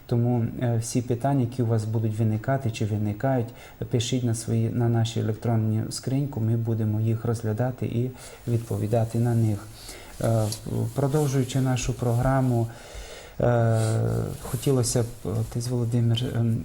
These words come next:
поговорити про таку програ-, е, якби темку. У нас залишилося дві хвилини, правда, до ефіру, до закінчення ефіру. Е,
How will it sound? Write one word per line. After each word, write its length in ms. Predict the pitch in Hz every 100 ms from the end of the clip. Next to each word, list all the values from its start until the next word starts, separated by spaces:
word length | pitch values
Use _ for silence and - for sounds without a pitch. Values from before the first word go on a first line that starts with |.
| -
поговорити 560 | 117 117 117 117 117
про 180 | 117 113
таку 320 | 113 113 120
програ-, 680 | 113 117 113 117 - 117 110
е, 40 | 110
якби 400 | 113 113 113 110
темку. 480 | - 135 131 - 110
У 100 | 117
нас 160 | 113
залишилося 540 | 117 117 120 117 113 113
дві 260 | 113 113
хвилини, 400 | 107 117 120 117 113
правда, 280 | 123 113 107
до 120 | 110
ефіру, 560 | 110 107 131 131 117 110 - -
до 260 | 135 123 113
закінчення 520 | 113 120 113 113 110 -
ефіру. 400 | 113 - 135 120
Е, 480 | 110 - - -